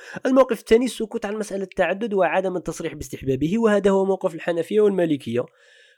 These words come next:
آه، اللي هو حنايا في الجزائر المالكية، وإن كانت لدى بعضهم إشارات بفهم، يفهم منها كراهية التعدد لغير الحاجة. الخلاصة في الموقف الإسلامي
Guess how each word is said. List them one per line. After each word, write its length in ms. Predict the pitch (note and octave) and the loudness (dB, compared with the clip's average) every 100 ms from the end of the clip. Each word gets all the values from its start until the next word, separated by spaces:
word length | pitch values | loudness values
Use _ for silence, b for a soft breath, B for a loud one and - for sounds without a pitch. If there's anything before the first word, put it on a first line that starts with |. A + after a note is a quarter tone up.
| b | b
آه، 200 | - - | -8 -4
اللي 240 | B2+ B2 A#2+ | -2 -2 -2
هو 640 | C3+ F3 E3+ D3+ C#3 C3+ | 2 2 4 4 2 -2
حنايا 300 | B2+ C#3 C#3 | -6 -4 -2
في 100 | C3 | -2
الجزائر 400 | B2 B2 C3 - | -4 -4 -2 -2
المالكية، 520 | D3+ D3+ C#3 C3+ G#2 G2+ B B | 0 -2 -6 -6 -8 -8 B B
وإن 200 | - D#3+ | -8 -6
كانت 360 | E3+ G#3+ G3+ F3 | 0 0 0 -2
لدى 280 | F3+ E3 D#3 | -2 2 0
بعضهم 460 | C#3+ A#2+ A#2+ F#3+ G#3+ | 0 -4 -2 -6 -6
إشارات 580 | F3 C3 A2+ D3+ A3+ - | -6 -4 -4 -2 -4 -8
بفهم، 540 | B2+ A#2 G3+ E3+ A#2+ B2+ _ _ _ _ _ D#3 | -16 -12 -12 -10 -12 -16 _ _ _ _ _ -8
يفهم 440 | G3 G3 C#3 B2 | -8 -4 -4 -2
منها 400 | B2+ C3 A#3+ F#3+ | -4 -4 -6 -4
كراهية 360 | C#3 C3 B2+ D3 | -4 -2 -2 -4
التعدد 480 | C3+ - A2+ F3 F#3 | -4 -6 -6 -4 -4
لغير 280 | B2+ A#2 G#2 | -4 -8 -12
الحاجة. 360 | - - - - _ _ _ _ b b b b b | -14 -18 -20 -20 _ _ _ _ b b b b b
الخلاصة 1000 | B3 C#4 B3+ A3+ G#3+ G#3+ G3 F#3 F3+ E3+ | 6 8 8 8 10 10 8 6 4 4
في 140 | D#3+ G#3+ | 2 0
الموقف 380 | G#3+ G3 D3 | 2 0 0
الإسلامي 580 | C#3 A#2+ - B2+ G3+ F4 | -8 -12 -6 -4 -2 -4